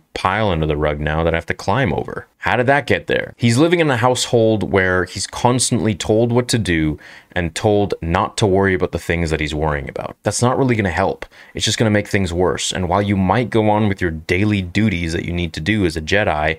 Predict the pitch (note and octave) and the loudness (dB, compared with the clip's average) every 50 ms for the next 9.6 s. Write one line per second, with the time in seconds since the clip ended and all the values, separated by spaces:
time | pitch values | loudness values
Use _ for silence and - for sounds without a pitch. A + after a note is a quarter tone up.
0 | - - A#2+ C3 B2 - - - C3 D#3 E3 C#3+ A2+ F#2+ G#2 G#2 F#2 G#2 G#2 G#2 | 0 2 2 2 0 -2 -2 0 2 2 2 2 2 2 2 2 2 2 0 2
1 | F#2 G#2 G#2 G#2 G2 G2+ B2+ C#3+ - - - - _ - G#2 A2 - - A2+ - | 2 2 2 4 4 2 0 0 -2 -6 -10 -12 _ -2 -2 0 2 0 0 2
2 | - - D3+ D3+ D3+ B2 A2+ A#2+ C#3 E3 D#3+ B2+ A2 - - F2+ E2+ E2+ E2 F#2+ | 2 2 2 2 2 0 2 2 2 2 0 0 -2 -2 -2 -2 0 0 0 -2
3 | - - - G#2+ G#2+ G2 - - A2+ C3+ D3 D#3 C#3+ A2+ - F#2 G#2 A2+ G#2+ G2+ | -2 -2 0 -2 -2 0 0 0 2 4 4 4 2 2 0 0 2 2 2 0
4 | - - F#2+ F#2+ F#2+ F2 E2+ F#2 F2 G2 G2+ A#2 C3 B2 - - - - G#2+ G#2+ | 0 0 0 0 0 0 0 0 2 2 2 2 2 0 0 0 0 0 0 0
5 | - - G#2 F#2+ F2 E2 E2 E2 E2 E2 F#2 F#2+ G#2 A#2 B2 A2+ G#2 F#2 E2+ D#2 | 0 0 0 0 0 0 0 -2 -2 -2 -2 0 0 0 0 0 0 0 0 0
6 | D2 C#2+ - - D#2 D#2 F2 F#2+ G2+ - - - - - - _ _ - - B2 | -2 -4 -4 -4 -2 -2 -2 -2 -4 -6 -12 -20 -20 -20 -20 _ _ -4 0 0
7 | A#2+ C3 C3 B2 B2 C3 C#3 D3+ C#3 A#2+ C3+ A2+ G#2 A2 G#2+ G#2+ A2+ A#2+ C3 A#2+ | 2 2 2 2 4 4 2 2 2 2 0 0 2 0 2 2 2 2 0 0
8 | G#2+ A2+ A2 G#2 - - - G#2 G2+ A2+ A#2 A2+ G#2+ F#2 G2 F#2 F2+ F#2+ F#2+ G2 | 0 -2 -2 -2 -2 -2 0 0 2 2 2 0 0 0 0 0 2 2 2 0
9 | F#2+ - F#2+ - - - C#3+ D3+ D3 - - - | 0 -2 -6 -4 -2 0 0 0 0 -2 -6 -6